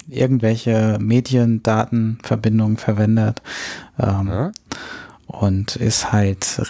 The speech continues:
Speaker 1: relativ zeitnah. Also es gibt halt, ja, lassen wir es mal dabei, <laughs> wollen wir nicht zu tief reingehen.
Speaker 2: Du hast irgendwann mal mir erzählt, dass Studio Link, äh, äh, also das ist, dass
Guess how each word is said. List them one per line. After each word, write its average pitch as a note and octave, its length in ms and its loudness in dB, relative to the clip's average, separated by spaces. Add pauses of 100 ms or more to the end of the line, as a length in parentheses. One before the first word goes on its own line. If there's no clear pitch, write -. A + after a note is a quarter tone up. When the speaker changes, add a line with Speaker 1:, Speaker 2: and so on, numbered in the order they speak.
Speaker 1:
relativ G#2+ 1080 0
zeitnah. G#2+ 920 0 (260)
Also G2+ 300 0
es - 160 -4
gibt - 260 -6
halt, - 640 -4 (180)
ja, G2+ 120 0 (560)
lassen B2 340 2
wir G#2 60 2
es - 100 -6
mal G2+ 140 -2
dabei, - 360 -6 (200)
<laughs> - 240 -8
wollen B2 160 -2
wir G#2 80 -2
nicht G2+ 180 -6
zu G#2+ 120 -4
tief - 300 -10
reingehen. A2 340 -8 (920)
Speaker 2:
Du A2+ 100 2
hast E3 140 0
irgendwann G3+ 400 0
mal F3 180 2
mir D#3+ 220 0
erzählt, D#3 480 0
dass A#2+ 160 0
Studio C#3+ 280 2
Link, C3 380 -2
äh, G2 260 2
äh, - 40 -2 (840)
also G2 300 0 (720)
das G#2 200 0
ist, - 280 -4
dass - 320 -4